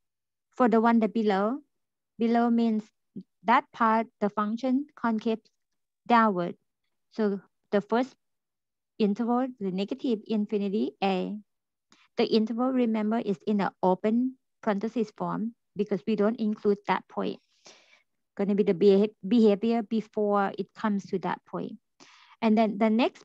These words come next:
part, eh, from A to B, if you use the, the tangent line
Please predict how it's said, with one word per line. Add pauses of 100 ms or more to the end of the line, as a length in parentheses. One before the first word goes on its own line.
part,
eh,
from
A
to
B, (140)
if
you
use (120)
the, (1500)
the
tangent
line